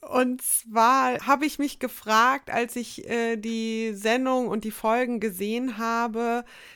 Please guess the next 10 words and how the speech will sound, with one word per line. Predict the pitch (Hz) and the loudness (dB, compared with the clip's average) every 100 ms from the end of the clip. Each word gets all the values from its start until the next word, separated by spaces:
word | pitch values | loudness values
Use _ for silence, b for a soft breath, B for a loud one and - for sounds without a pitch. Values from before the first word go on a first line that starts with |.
| B | B
wie | 190 247 | -4 -2
ihr | - 262 | 0 -2
das | 240 - | -4 -6
geschafft | 226 - 233 - - | -8 -4 -4 -4 -4
habt, | 233 233 - | -4 -4 -4
das | 220 214 - | -4 -4 -8
dann | - 226 226 | -4 -2 0
doch | 214 220 - | -2 -2 -2
relativ | 233 240 233 233 | 0 0 -2 -8
kompromisslos, | - 226 220 - 214 208 254 330 - 277 294 311 294 - | -4 -4 -4 -2 0 2 2 0 -2 0 2 0 -2 -6